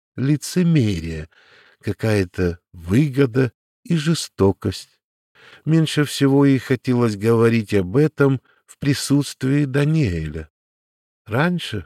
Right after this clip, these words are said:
кроме королевской семьи, никто не знал о так называемом даре принцессы,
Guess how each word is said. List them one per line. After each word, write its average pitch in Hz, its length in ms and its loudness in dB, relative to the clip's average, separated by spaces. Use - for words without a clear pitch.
кроме 107 360 -2
королевской 101 680 -2
семьи, 104 600 -4
никто 143 380 0
не 139 160 2
знал 135 520 0
о - 120 -10
так - 340 -6
называемом 98 880 -2
даре 82 320 -4
принцессы, 123 800 -4